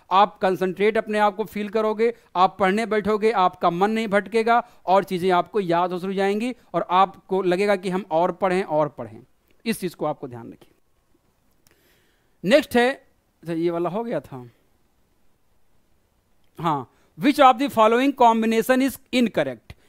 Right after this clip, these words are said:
इनमें से कौन सा कॉम्बिनेशन इनकरेक्ट है? Nematode, राउंडवॉर्म,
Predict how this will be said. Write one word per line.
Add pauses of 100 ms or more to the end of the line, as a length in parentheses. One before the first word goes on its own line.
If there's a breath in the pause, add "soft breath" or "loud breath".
(160)
इनमें
से
कौन
सा
कॉम्बिनेशन (160)
इनकरेक्ट
है? (500)
Nematode, (360)
राउंडवॉर्म,